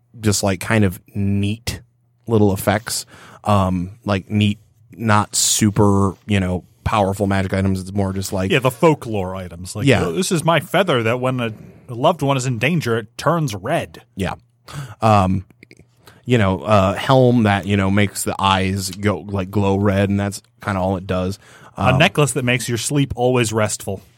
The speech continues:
Speaker 1: Yeah.
Speaker 2: Stuff like that.
Speaker 1: You know, shit you would buy if you lived in this fantasy world and you saved up, and it's like, "Man, I tell you what, I'm tired of my drinks being warm all the time. We don't have this thing called refrigeration."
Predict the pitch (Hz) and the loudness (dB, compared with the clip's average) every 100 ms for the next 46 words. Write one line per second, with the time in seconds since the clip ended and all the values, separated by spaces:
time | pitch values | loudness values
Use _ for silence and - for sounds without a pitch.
0 | _ - 104 - - - - - - - | _ -2 -2 -6 -16 -18 -20 -20 -18 -4
1 | 135 120 101 - 82 - - 151 139 - | -2 -2 -6 -8 -14 -16 -2 0 0 -4
2 | _ _ _ - - 285 277 254 240 107 | _ _ _ -6 0 0 0 0 0 2
3 | 143 185 151 113 135 131 135 123 117 107 | 4 4 4 2 0 0 2 0 0 0
4 | 143 139 117 104 107 104 101 - 123 104 | 0 0 0 0 0 -2 -4 -2 -2 0
5 | 131 107 101 101 104 101 101 135 143 139 | 0 0 -4 -4 -4 -4 -2 -2 0 -2
6 | 147 143 135 143 117 - 85 - - _ | -2 0 2 2 0 -2 -12 -18 -20 _
7 | _ _ _ _ _ _ _ _ 104 101 | _ _ _ _ _ _ _ _ -10 -2
8 | 135 139 110 98 107 127 - 104 98 101 | 2 2 2 2 2 2 0 0 2 2
9 | 101 101 98 - 107 95 104 123 113 98 | 2 2 0 0 0 0 0 0 0 0
10 | 104 - 117 107 104 98 - 120 98 107 | 0 2 2 4 2 0 0 2 4 2
11 | 110 95 90 | 2 -2 -8